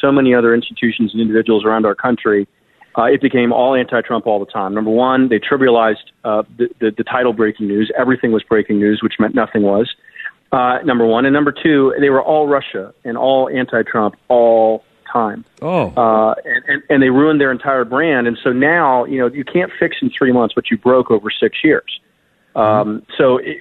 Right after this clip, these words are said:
Speaker 1: you know, it's gonna be interesting to see whether they stay committed to this. They have new ownership. Uh, they have a new president. Um, you know, they've had a rough, you know,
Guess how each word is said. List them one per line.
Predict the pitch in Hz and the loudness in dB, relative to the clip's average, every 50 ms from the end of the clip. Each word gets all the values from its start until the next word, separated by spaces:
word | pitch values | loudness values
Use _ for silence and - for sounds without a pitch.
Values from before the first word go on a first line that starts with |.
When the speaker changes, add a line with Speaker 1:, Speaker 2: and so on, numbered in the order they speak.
| - 160 | -8 -2
Speaker 1:
you | 156 | 0
know, | 139 143 | 0 0
it's | 139 | 0
gonna | - 170 147 | 0 0 2
be | 165 | 2
interesting | 208 202 - 196 | 0 0 -2 -4
to | - - | -4 -2
see | - 165 | 0 2
whether | 156 147 131 131 | 2 2 2 2
they | 127 | 0
stay | - - 123 | -2 -4 -4
committed | - - 127 117 117 117 117 104 | -4 -2 0 0 2 0 0 -2
to | 104 98 | -4 -2
this. | 104 101 98 98 - - | 0 0 0 2 2 2
They | 117 | 0
have | 110 101 | 2 4
new | 117 139 151 | 2 2 4
ownership. | 135 135 131 127 - - 131 123 120 - - _ _ _ _ _ _ _ _ _ _ - | 4 2 2 0 0 0 2 2 2 0 -2 _ _ _ _ _ _ _ _ _ _ -2
Uh, | 123 110 113 113 | 0 0 2 2
they | 117 113 | 2 0
have | 107 | 0
a | 110 | 0
new | 107 123 147 | 0 0 0
president. | 143 - - 127 123 113 120 117 117 117 - - _ _ _ _ _ _ _ _ _ _ _ - - - | 0 0 -2 -2 0 -2 -2 -2 -2 -4 -4 -8 _ _ _ _ _ _ _ _ _ _ _ -20 -6 -2
Um, | 113 110 107 107 104 101 101 104 104 107 - - | 0 2 4 4 2 2 2 2 0 -2 -2 0
you | 123 | 0
know, | 113 107 | 0 2
they've | 104 117 113 | 2 2 0
had | 127 127 131 | 0 0 2
a | 135 | 2
rough, | 131 127 131 131 - - - | 2 2 0 -2 -4 -10 -8
you | - 143 | -4 -2
know, | 123 123 | -2 -2